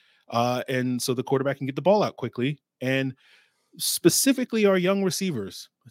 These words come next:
don't do that at all. <laughs> And it's led to problems when it's come to the blitz. And it's led to Taylor Heinicke, or I should say Desmond Ridder, eating sacks,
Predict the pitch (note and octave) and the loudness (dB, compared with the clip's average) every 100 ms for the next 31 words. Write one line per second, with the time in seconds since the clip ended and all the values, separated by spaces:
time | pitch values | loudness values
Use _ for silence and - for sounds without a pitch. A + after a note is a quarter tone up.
0 | - D3+ F3 C#3+ G3+ F3 B2 - _ _ | 2 4 4 2 4 4 -2 -8 _ _
1 | _ _ - B2+ F#2+ - _ - - _ | _ _ 0 2 2 -4 _ -20 -20 _
2 | _ _ - - - C#3+ D3 - C3+ - | _ _ -4 -4 -2 -2 -2 -4 -10 -2
3 | C3 C#3 D3 C#3+ C3+ A2+ A2 G#2+ - - | 0 0 0 2 0 0 -6 -10 -14 -20
4 | - A2+ A#2 - - B2 A2+ A2 _ _ | -10 -2 -2 -4 -4 -2 -2 -6 _ _
5 | _ - - C#3 A#2 A#2 G2+ - A2 G2+ | _ -6 0 2 2 -2 -4 -6 -10 -4
6 | A#2 A#2 B2 A2 G#2 G2+ _ _ - B2 | -2 -2 -2 -2 -4 -8 _ _ -2 0
7 | A#2 B2 A#2+ A2+ B2 A#2+ A2+ F#2+ _ - | 0 0 -4 -4 -4 -4 -6 -6 _ -12
8 | A2+ - A2+ G#2 A2 G#2+ G2 A2+ B2 G#2 | -8 -6 -6 -4 -4 -4 0 4 4 2
9 | - _ _ - D3 D3+ D3 C#3+ C#3 _ | -8 _ _ -6 0 2 2 2 -4 _
10 | _ _ _ - D#3+ F3+ - - - | _ _ _ 4 6 6 2 -6 -8